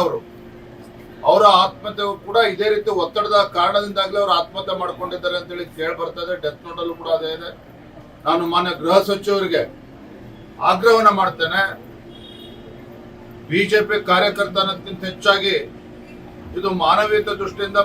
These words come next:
ಮಾನ್ಯ ಗೃಹ ಸಚಿವರು ನೋಡ್ಬೇಕಾಗ್ತದೆ. ಇವತ್ತು ಯಾವ ರೀತಿ ಬಿ ಜೆ ಪಿ ಕಾರ್ಯಕರ್ತರು ಇರ್ಬೋದು ಅಥವಾ ಯಾವುದೇ ಜನಸಾಮಾನ್ಯರ ಮೇಲೆ ಯಾವ ರೀತಿ ಇವತ್ತು ನಿಮ್ಮ ಆಡಳಿತ ಅವಧಿಯಲ್ಲಿ, ಕಾಂಗ್ರೆಸ್ ಸರ್ಕಾರದ ಆಡಳಿತ ಅವಧಿಯಲ್ಲಿ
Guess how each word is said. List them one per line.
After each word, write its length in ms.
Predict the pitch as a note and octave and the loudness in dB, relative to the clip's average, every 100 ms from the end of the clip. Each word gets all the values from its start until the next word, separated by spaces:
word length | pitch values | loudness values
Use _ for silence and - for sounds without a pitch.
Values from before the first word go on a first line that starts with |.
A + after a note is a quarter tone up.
| F#3 | 0
ಮಾನ್ಯ 160 | F#3 F3+ | -6 -2
ಗೃಹ 140 | G3 G3+ | 0 0
ಸಚಿವರು 240 | F#3 G3 F3 | -2 -8 -2
ನೋಡ್ಬೇಕಾಗ್ತದೆ. 720 | F#3 G3 F#3 F3+ E3+ E3 C#3+ - - - - - - - - - - - | -2 0 -2 -2 -4 -6 -8 -10 -14 -18 -20 -18 -18 -20 -20 -20 -20 -10
ಇವತ್ತು 220 | F3 F#3 F3+ D#3+ | -6 -2 4 6
ಯಾವ 100 | G3 G#3+ | 8 6
ರೀತಿ 260 | G#3 G#3 G#3 - G3 - - - - - D#3 | 2 0 0 -2 -6 -12 -20 -20 -20 -10 -2
ಬಿ 100 | F3+ | 2
ಜೆ 80 | G#3+ G#3 | 2 2
ಪಿ 80 | G#3 F#3+ | 0 2
ಕಾರ್ಯಕರ್ತರು 560 | F#3 G3 G3+ G3 G3 | 4 4 -2 -6 -8
ಇರ್ಬೋದು 300 | G3 F3+ G3+ A3 | -10 -6 -2 -2
ಅಥವಾ 160 | G#3+ F#3+ | 0 2
ಯಾವುದೇ 220 | D#3 G#3+ G3+ | 2 2 0
ಜನಸಾಮಾನ್ಯರ 600 | F3 G3 G3 G3 G3 G3 G3 | -2 -2 -2 -2 -2 -4 -4
ಮೇಲೆ 140 | F#3+ F3 | -2 0
ಯಾವ 100 | F3+ | 0
ರೀತಿ 140 | G3 F#3+ | 0 -8
ಇವತ್ತು 220 | F#3+ F#3 F#3 | -12 -12 -12
ನಿಮ್ಮ 120 | F3+ D#3 | -4 -2
ಆಡಳಿತ 340 | D#3+ F#3+ F#3 F#3 | 2 2 0 -2
ಅವಧಿಯಲ್ಲಿ, 440 | F3+ F#3 F3+ F3+ D3 - - - - - - - - D3+ | -2 -4 -4 -4 -6 -10 -20 -20 -20 -20 -20 -20 -8 -2
ಕಾಂಗ್ರೆಸ್ 340 | F3 G3+ G3 | 0 0 -2
ಸರ್ಕಾರದ 460 | F#3 F#3 F#3+ F#3+ F#3+ E3 | -2 -2 -2 0 2 2
ಆಡಳಿತ 280 | F#3 F#3 F3+ | 2 0 -4
ಅವಧಿಯಲ್ಲಿ 340 | F3+ F3+ F3+ | -6 -6 -6